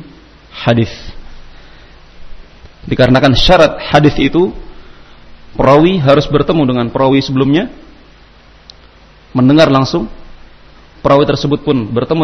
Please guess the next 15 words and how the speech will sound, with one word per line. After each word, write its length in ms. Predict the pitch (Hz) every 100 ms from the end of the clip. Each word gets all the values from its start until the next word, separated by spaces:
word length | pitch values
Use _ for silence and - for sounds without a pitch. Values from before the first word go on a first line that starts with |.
| 143
dengan 100 | 139
sebelumnya, 420 | 139 135 135 170 175
mendengar 320 | 135 131 139
langsung 300 | 135 135 165 151
terus 180 | 185
sampai 300 | - 139 139
kepada 420 | 139 139 156 226 - - - - - - 117
Nabi 220 | 131 131
Muhammad 640 | 123 143 160 147 165 - -
sallallahu 560 | - 135 131 139 127
alaihi 320 | 127 135 143
wasallam. 420 | 135 117 - 107 107 - - - - -
Ini 100 | 131
disebut 380 | 135 135 127 147
sebagai 440 | 123 135 165